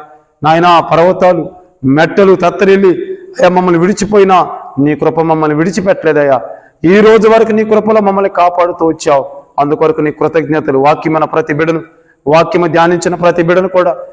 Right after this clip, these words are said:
మీరు దీవించి, ఆశీర్వదించి, అభివృద్ధిపరిచి, వర్ధిల్లింప చేయమని యేసు నామములో ప్రార్థిస్తున్నాము తండ్రి,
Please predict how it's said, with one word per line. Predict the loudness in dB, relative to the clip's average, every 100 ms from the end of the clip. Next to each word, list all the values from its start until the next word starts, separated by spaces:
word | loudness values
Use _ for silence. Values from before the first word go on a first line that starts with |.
| -8 -2
మీరు | -2
దీవించి, | 2 2 2 0 0 -4 -6 -10 _ 0
ఆశీర్వదించి, | 2 2 2 2 2 -2 0
అభివృద్ధిపరిచి, | 2 2 2 2 0 0 0 -2 -4 -8 -16 -4
వర్ధిల్లింప | -2 2 2 4 4 2 -2 -4
చేయమని | -4 -4 -4 -6 -12 _ -2
యేసు | 2 4 4 0 -2
నామములో | 0 2 2 0 0
ప్రార్థిస్తున్నాము | 0 -2 -2 -4 -4 -4 -2 0 0 0 0 -2 -2
తండ్రి, | -2 0 0 -2 -4